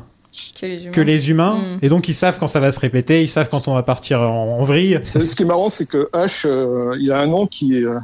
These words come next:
Speaker 3: qui annonce son destin. En gros, il s'appelle Cendre. Donc, euh, sachant qu'il va finir brûlé, euh.
Speaker 2: Donc, Parker le décapite, révélant que c'est un androïde, euh, avec ce liquide blanc, euh, bleu.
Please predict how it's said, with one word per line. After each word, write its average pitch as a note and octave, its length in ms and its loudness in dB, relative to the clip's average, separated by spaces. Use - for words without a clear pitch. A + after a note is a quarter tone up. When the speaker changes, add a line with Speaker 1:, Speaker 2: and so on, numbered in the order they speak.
Speaker 3:
qui - 100 -2
annonce D#3 280 2
son C#3+ 160 0
destin. D#3 400 0
En A#2+ 200 0
gros, D3 120 2
il F3 60 2
s'appelle C#3+ 260 0
Cendre. C#3+ 560 -2
Donc, A2+ 260 -6
euh, A2 160 0
sachant D#3+ 240 0
qu'il - 100 2
va C3+ 60 2
finir D3 200 2
brûlé, C3 380 4
euh. B2+ 180 0
Speaker 2:
Donc, C3+ 160 0
Parker E3+ 340 0
le D3 100 0
décapite, C3+ 600 -4
révélant B2 300 0
que B2 80 -8
c'est A2+ 200 -8
un A2+ 100 -6
androïde, B2+ 680 0
euh, G#2+ 240 -10
avec G#2 200 -12
ce - 120 -10
liquide A#2 420 -6
blanc, A2+ 460 -4
euh, G#2 40 -10
bleu. G2+ 340 -10